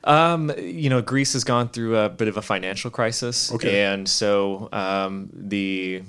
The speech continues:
Speaker 1: there's a, an organization, uh, called the, the American Hellenic, uh, Business Association or some sort, and they were trying to get journalists to come over there and say,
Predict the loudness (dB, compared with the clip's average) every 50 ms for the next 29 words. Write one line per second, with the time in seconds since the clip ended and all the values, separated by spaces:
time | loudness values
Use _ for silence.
0 | -12 -10 -8 -8 -6 -6 -6 -4 -4 -4 -4 -4 -4 -4 -2 -2 -2 -2 -4 -2
1 | -2 -2 -2 -4 -4 -6 -8 -10 -12 -12 -14 -12 -8 -8 -6 -6 -6 -6 -8 -8
2 | -8 -8 -6 -6 -6 -4 -4 -4 -4 -6 -6 -10 -12 -12 -10 -8 -8 -8 -10 -12
3 | -14 -20 -20 -20 -20 -20 -20 -20 -20 _ _ _ -20 -20 -20 -20 -20 -20 -18 -10
4 | -6 -6 -4 -2 0 2 2 0 0 -4 -6 -4 -4 -2 -2 -2 -2 -4 -6 -6
5 | -6 -4 -2 -2 0 0 -2 -2 -4 -6 -6 -4 -4 -4 -4 -4 -4 -2 -4 -4
6 | -4 -4 -4 -4 -4 -4 -4 -4 -6 -6 -6 -6 -6 -6 -6 -6 -4 -2 -2 0
7 | 0 0 -2 -4 -4 -4 -2 -2 0 0 -2 -2 -2 -2 -2 -2 -2 -2 -2 -2
8 | -4 -4 -4 -4 -2 0 0 2 2 0 0 0 0 -2 -2 -4 -2 0 2 2
9 | 2 2 2 2 2 2 2 2 0 0 -2 -2 0 2 2 4 4 4 4 2
10 | 0